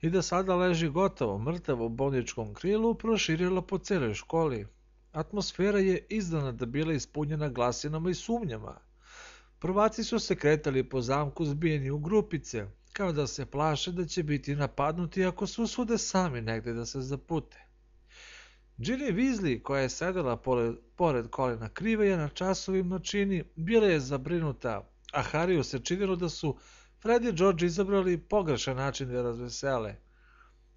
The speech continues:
Neizmenično su se pokrivali krznom ili čirevima i skakali na nju iza statua.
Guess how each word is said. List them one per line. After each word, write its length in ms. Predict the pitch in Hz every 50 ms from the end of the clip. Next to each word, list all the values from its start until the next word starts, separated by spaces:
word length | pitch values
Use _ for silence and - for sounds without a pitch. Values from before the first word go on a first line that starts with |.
| _ -
Neizmenično 640 | 147 156 165 147 127 143 190 220 240 240 - 214 185
su 160 | - - 151
se 160 | - - 151
pokrivali 640 | - - 135 131 - - 190 202 202 185 165 151 -
krznom 420 | - 202 208 202 180 175 175 165
ili 180 | 165 165 160 147
čirevima 720 | - - - 220 220 208 202 196 202 190 180 180 165 131 - - - _ _ _ -
i 120 | 220 220
skakali 560 | - - - 170 165 165 165 - 165 156 151
na 140 | 147 147 151
nju 180 | 143 139 143 147
iza 180 | 131 120 131
statua. 560 | 113 - - 117 - - 127 120 113 104 95